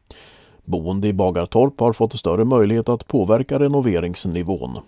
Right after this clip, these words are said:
Det är orättvist, anser han. Vi kommer göra vad vi kan för att få signalisten att ändra sig. Men mer går inte att tumma på när det gäller upprustningen i Bergshamra,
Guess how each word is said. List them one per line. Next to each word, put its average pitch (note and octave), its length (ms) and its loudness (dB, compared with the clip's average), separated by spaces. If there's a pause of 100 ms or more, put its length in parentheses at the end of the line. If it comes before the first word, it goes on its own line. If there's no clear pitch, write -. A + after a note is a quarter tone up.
(160)
Det A2 140 0
är B2+ 80 6
orättvist, G#2+ 640 -2
anser D#2 360 -2
han. A1+ 220 -10 (580)
Vi E2 120 -6
kommer G#2 240 0
göra G#2 300 2
vad G2+ 140 0
vi G#2 80 -2
kan A#2 300 0
för A#2+ 100 -2
att A#2 120 0
få A#2+ 180 0
signalisten A2+ 800 -2
att C3 180 -4
ändra F#2+ 360 -2
sig. C#2 320 -6 (600)
Men D2+ 260 -8
mer G#2+ 200 0
går A2+ 280 2
inte G#2+ 260 2
att - 240 -4
tumma A2 280 2
på A#2 320 0
när C3 120 0
det C3+ 60 0
gäller C3 260 4
upprustningen G#2+ 640 0
i C3 80 2
Bergshamra, D#2+ 720 -2